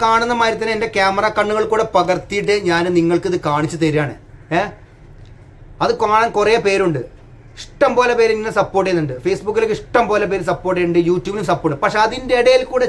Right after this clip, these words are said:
ചില ആളുകൾ വെറുതെ വന്ന് ഇങ്ങനെ, "നിങ്ങളിത് എന്തറിഞ്ഞിട്ടാണ് ഈ പറയണത്? നിങ്ങൾക്ക് തോ-, നിങ്ങൾ എന്നാ ഒരു കാണിച്ചു തരും, ഞാൻ ഇവരുടെ അടുത്ത് ഇവരെ പൊന്തിച്ച് പറഞ്ഞാൽ എനിക്ക് ഇവര് എന്തെങ്കിലും ബെനിഫിറ്റ് കിട്ടുന്നുണ്ട്?" എനിക്കൊരു ബെനിഫിറ്റും ഇല്ല. ഈ ഇപ്പം ഏകദേശം ഒരു മൂന്ന് ദിവസം മുമ്പ് ഞാൻ കാസർഗോഡ്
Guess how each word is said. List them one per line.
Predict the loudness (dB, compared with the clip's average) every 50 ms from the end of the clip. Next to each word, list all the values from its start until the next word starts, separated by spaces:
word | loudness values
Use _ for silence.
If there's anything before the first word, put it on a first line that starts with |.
| -2 0
ചില | 0 2 2 4
ആളുകൾ | 2 2 0 0 -2 -2 -2
വെറുതെ | -2 -2 -4 -4 0 0 0 2 2
വന്ന് | 0 -2 -4 -6 -8 -10 -12 -8 -4 -4
ഇങ്ങനെ, | -2 -2 -4 -6 -8 -16 -18 -10 -8
"നിങ്ങളിത് | -8 -8 -6 0 0 0 2
എന്തറിഞ്ഞിട്ടാണ് | 2 -2 0 2 2 2 0 -4 -4 -4 -4 -4 -2
ഈ | 0 0
പറയണത്? | 0 2 2 0 0 0 -2 -2 -2
നിങ്ങൾക്ക് | -4 -6 -4 -4 0 0
തോ-, | 0 0 0 -2
നിങ്ങൾ | -4 -2 -2 -2
എന്നാ | -2 -2 -4
ഒരു | -2 -2
കാണിച്ചു | -2 -2 -2 -2 -2
തരും, | -2 -2 -2 -2
ഞാൻ | -2 -2 -2
ഇവരുടെ | -2 -2 -2
അടുത്ത് | -2 -4 -4 -4
ഇവരെ | -4 -4 -2 -2
പൊന്തിച്ച് | -2 -2 -2 -2 -2 -4
പറഞ്ഞാൽ | -2 -2 -2
എനിക്ക് | 0 0 0
ഇവര് | 0 0 -2 -6 -12 -18 -4 -2
എന്തെങ്കിലും | 0 0 2 0 2 2 2
ബെനിഫിറ്റ് | 2 2 -2 -4 -6 -2 -2
കിട്ടുന്നുണ്ട്?" | -2 -2 -2 -4 -6 -10 -10 -2 0 0
എനിക്കൊരു | 0 0 -4 -4 -4 0 0 0
ബെനിഫിറ്റും | 0 0 -4 -6 -4 -4 -4 -2 -2
ഇല്ല. | -2 -4 -4 -8 -12 -20 -14 -10 -8 -8
ഈ | -8 -8 -12 -14 -18 -20 -20 -12 -10
ഇപ്പം | -2 0 2 4
ഏകദേശം | 6 4 4 4 4 6
ഒരു | 6 6 4 4 0 -2
മൂന്ന് | -2 -2 -2 -2 -2 -2
ദിവസം | -2 -4 -4 -6
മുമ്പ് | -4 -4 -2 -2 0
ഞാൻ | 0 -2 -2 0 0
കാസർഗോഡ് | 0 0 2 0 -2 0 2 2 2 2